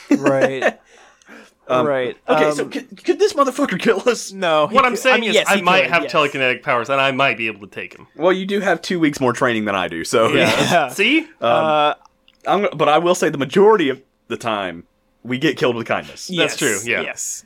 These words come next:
Speaker 1: All right,
Speaker 2: Um,
Speaker 1: next one.
Speaker 3: Wow,
Speaker 2: all right,
Speaker 3: this
Speaker 2: round
Speaker 3: guy's
Speaker 2: three.
Speaker 3: doing pretty good.
Speaker 2: Yeah, he's
Speaker 1: Yeah.
Speaker 2: start-, starting to heat up.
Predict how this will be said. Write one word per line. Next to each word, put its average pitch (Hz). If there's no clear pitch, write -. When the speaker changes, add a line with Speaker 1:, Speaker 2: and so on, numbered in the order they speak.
Speaker 1:
All 156
right, 123
Speaker 2:
Um, 110
Speaker 1:
next 143
one. 123
Speaker 3:
Wow, 147
Speaker 2:
all 127
right, 160
Speaker 3:
this 107
Speaker 2:
round 131
Speaker 3:
guy's 247
Speaker 2:
three. 151
Speaker 3:
doing 135
pretty 127
good. 131
Speaker 2:
Yeah, 127
he's 131
Speaker 1:
Yeah. 151
Speaker 2:
start-, -
starting 165
to 104
heat 135
up. 147